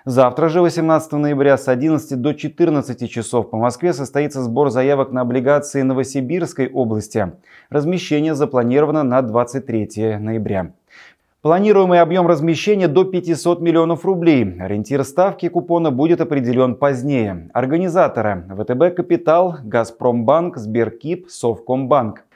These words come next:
Облигационный долг эмитента — шестнадцать целых двадцать пять сотых миллиарда рублей. С нами на связи главный аналитик долговых рынков Б К "Регион" Александр Ермак. Александр, приветствую вас. Как вы считаете, почему традиционно под конец года субъекты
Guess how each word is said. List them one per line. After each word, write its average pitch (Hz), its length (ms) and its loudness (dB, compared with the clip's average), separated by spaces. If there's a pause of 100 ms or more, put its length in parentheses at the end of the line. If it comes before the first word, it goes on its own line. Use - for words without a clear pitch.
(160)
Облигационный 170 720 2
долг 175 340 2
эмитента — 180 600 -2
шестнадцать 123 560 -6
целых 175 300 -2
двадцать 147 380 0
пять 143 180 -2
сотых 131 300 -6
миллиарда 127 460 0
рублей. 147 520 -4 (420)
С - 80 -20
нами 175 180 4
на 170 140 2
связи 156 320 2
главный 156 320 2
аналитик 151 380 -2
долговых 139 420 -2
рынков 131 340 -2
Б 123 140 0
К 123 180 -2
"Регион" 127 320 0
Александр 131 440 0
Ермак. 147 720 -2
Александр, 131 500 -2
приветствую 160 640 2
вас. 131 340 0 (380)
Как 165 200 0
вы 190 80 4
считаете, 190 460 2
почему 170 340 0
традиционно 175 540 2
под 156 160 0
конец 165 360 0
года 139 280 4
субъекты 117 720 0